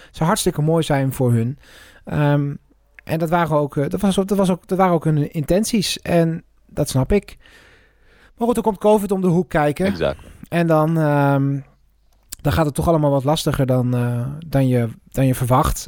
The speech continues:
Speaker 1: En dan is het hartstikke mooi dat zij, eh, nu terug kunnen vallen op een club in Nederland. Dat we ze in de D B L zien, want het is altijd goed om, eh, internationals in de, in de eigen competitie te hebben, waar, eh, waar mensen ze kunnen zien. En nu is dat wel via een stream, maar ja, je kunt ze ook ontmoeten in de zaal.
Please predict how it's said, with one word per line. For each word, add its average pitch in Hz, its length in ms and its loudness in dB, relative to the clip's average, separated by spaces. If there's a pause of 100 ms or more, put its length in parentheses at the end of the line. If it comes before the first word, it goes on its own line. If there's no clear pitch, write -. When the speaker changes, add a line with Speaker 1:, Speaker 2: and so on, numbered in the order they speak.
Speaker 1:
En 151 140 -2
dan 147 140 2
is 147 120 0
het 123 100 -4
hartstikke 151 420 0
mooi 135 260 2
dat 127 180 -4
zij, 123 440 0
eh, 120 260 -4
nu 135 100 -2
terug 143 260 -2
kunnen 135 240 0
vallen 131 240 2
op 135 160 -6
een 127 140 -8 (100)
club 135 240 0
in 123 100 0
Nederland. 147 460 0 (400)
Dat 170 160 -4
we 147 120 2
ze 127 440 0
in 180 120 -4
de 135 240 2
D - 20 -2
B 123 40 0
L 123 180 2
zien, 147 220 -2
want 135 140 -2
het 127 100 -8
is - 140 -2
altijd 127 400 0
goed - 280 -4
om, 113 280 -6
eh, 110 140 -6
internationals 123 720 -4
in 110 160 -8
de, 107 280 -8 (120)
in 120 140 -4
de 117 80 -4
eigen 127 360 -2
competitie 131 520 -4
te 160 120 -2
hebben, 151 360 2
waar, 113 280 -2
eh, 120 160 -8 (420)
waar 123 260 -4
mensen 127 380 -2
ze - 160 -6
kunnen 135 300 0
zien. 151 360 -2 (500)
En 120 120 -4
nu 123 80 2
is 120 100 0
dat 123 120 -4
wel 120 200 2
via 123 240 -2
een 117 80 0
stream, 147 360 -2
maar 123 320 -4
ja, - 340 -10
je - 80 -14
kunt - 180 -8
ze - 100 -8
ook - 120 -8
ontmoeten 123 320 -6
in 120 60 -6
de 113 80 -4
zaal. 120 340 -4